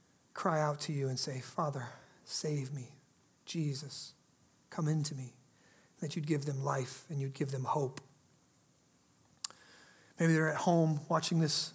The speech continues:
on their computer screen. And even now, Father, you would give them a hope and a joy that nothing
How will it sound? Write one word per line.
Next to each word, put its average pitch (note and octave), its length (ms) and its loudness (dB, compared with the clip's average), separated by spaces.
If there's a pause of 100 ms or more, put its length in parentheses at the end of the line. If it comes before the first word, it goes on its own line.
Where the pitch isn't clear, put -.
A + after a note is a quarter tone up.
(1040)
on E3 120 2
their D3 260 4 (600)
computer F3+ 400 4
screen. D3 460 2 (880)
And F3+ 80 4
even D#3+ 220 6
now, E3 260 6
Father, D3 300 2
you D3+ 200 4
would C#3+ 300 4 (1800)
give D#3 260 4
them D#3 440 2 (500)
a D3 80 -4
hope E3+ 500 2
and - 120 -10
a D3 60 -2
joy C#3+ 580 2 (380)
that D#3+ 140 0
nothing D#3 760 2